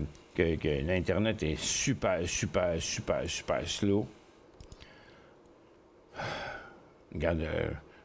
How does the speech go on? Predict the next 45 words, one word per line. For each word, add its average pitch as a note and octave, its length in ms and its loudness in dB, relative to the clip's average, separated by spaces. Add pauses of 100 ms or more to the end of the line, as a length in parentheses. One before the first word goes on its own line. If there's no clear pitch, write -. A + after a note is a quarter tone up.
j'attends F#2+ 280 4
encore G2 260 4
après, F2 220 0
mes, F2 280 2
a-, E2 380 0
ap-, D#2 220 0
après F2+ 380 2
les F2+ 160 4
données F2+ 320 2
historiques F2 480 2
de E2+ 120 0
mes D#2+ 200 0
graphiques D2+ 440 0
intra-séance. F2 640 0
Je - 40 -4
sais D3+ 100 0
pas A3 140 -2
si - 80 -2
c'est - 120 2
pareil, F2 360 2
là, E2 140 2
chez D#2+ 180 0
vous. C#2+ 220 -2 (400)
OK, - 200 4 (340)
regarde, F2 280 4
on G2+ 100 4
va A2+ 120 6
relaxer A#2+ 480 4
là-dessus, B2+ 340 2
cette G#2+ 200 2
petite - 200 -4
hausse-là C3 400 4
matin, C3+ 320 2
là, B2+ 100 2
parce F#2+ 200 0
que G#2 160 2
je - 40 -2
suis - 100 -8
pas A#2 120 6
là B2 140 6
pour A#2 140 2
vous G2+ 40 2
faire A2 300 4
en, A2 200 4 (300)
le, G#2+ 180 4